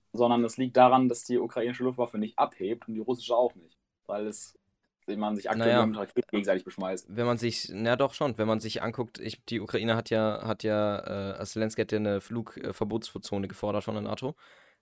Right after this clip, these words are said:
Speaker 2: Ähm, was bedeutet, er selber ist nicht, äh, Herr der Lage und er selber kann das nicht kontrollieren, was die Russen in seinem Flugra-, Luftraum machen.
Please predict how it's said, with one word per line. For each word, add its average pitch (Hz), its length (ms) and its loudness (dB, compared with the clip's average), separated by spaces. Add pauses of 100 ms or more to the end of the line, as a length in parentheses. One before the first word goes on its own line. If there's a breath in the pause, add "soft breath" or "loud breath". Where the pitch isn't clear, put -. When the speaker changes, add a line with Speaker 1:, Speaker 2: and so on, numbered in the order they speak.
(180)
Speaker 2:
Ähm, 107 400 0
was 113 260 2
bedeutet, 135 580 2
er 143 260 2
selber 143 380 4
ist - 280 -4
nicht, - 480 -4
äh, 104 400 -2
Herr 123 160 4
der 107 120 2
Lage 104 320 -2
und 127 140 -2
er 117 100 2
selber 113 240 0
kann 113 180 -2
das 104 140 -4
nicht 104 120 -4
kontrollieren, 113 460 -4
was 107 140 -2
die - 80 -4
Russen 107 280 -2
in 98 40 -2
seinem 98 180 -2
Flugra-, 90 500 -8
Luftraum 101 460 -6
machen. 143 320 -4